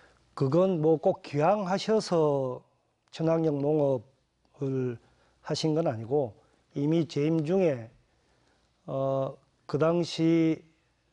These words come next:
농업 농민이 되게 힘들었습니다. 어,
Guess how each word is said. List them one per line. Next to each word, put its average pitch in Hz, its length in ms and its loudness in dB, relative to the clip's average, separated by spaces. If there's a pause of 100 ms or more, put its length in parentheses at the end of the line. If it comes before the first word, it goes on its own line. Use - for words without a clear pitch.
(120)
농업 185 440 2
농민이 143 640 0
되게 123 520 -4 (760)
힘들었습니다. 135 1200 -2 (1080)
어, 120 600 -6